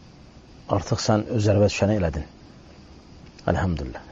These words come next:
Yəni, bir, e, qoyunu kəsib, onu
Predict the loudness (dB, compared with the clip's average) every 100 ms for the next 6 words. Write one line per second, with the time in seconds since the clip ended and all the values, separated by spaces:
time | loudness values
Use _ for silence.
0 | -6 -2 4 4 4 -4 -20 -20 -20 -20
1 | -12 -2 2 4 2 4 4 6 4 4
2 | 2 0 0 -16 -20 -20 -20 -20 -20 -20
3 | -20 -20 -20 -2 4 4